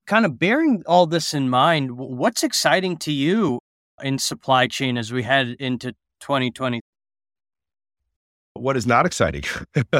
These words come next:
Speaker 2: <laughs> There's, I think, a lot of really interesting areas. Let's see. I, you know, the theme of it, and you'll see some of this in the article too, but it's,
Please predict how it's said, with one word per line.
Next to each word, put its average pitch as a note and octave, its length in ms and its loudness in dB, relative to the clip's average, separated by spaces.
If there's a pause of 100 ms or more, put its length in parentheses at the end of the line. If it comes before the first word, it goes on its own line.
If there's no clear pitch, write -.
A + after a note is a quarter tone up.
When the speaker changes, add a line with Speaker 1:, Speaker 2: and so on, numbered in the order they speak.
(220)
Speaker 2:
<laughs> - 800 -8
There's, C3+ 260 2 (1300)
I C3 80 -12
think, B2 180 -10
a A2 60 -4
lot G2 420 -2
of F2+ 180 -4
really F#2 300 0
interesting E2 420 -4
areas. - 540 -14 (560)
Let's - 140 -10
see. - 260 -10
I, A#2 480 2 (960)
you G#2 80 -12
know, F#2+ 120 -8
the F#2+ 100 -8
theme D#3 320 0
of G2 140 2
it, F2 180 -4 (340)
and F2+ 220 -4
you'll G2 100 2
see A#2 200 2
some A2 240 0
of G2 60 0
this G2+ 140 0
in F#2+ 60 -2
the F2+ 100 -2
article F2+ 320 -2
too, F#2 220 -6
but E2 180 -10
it's, - 360 -10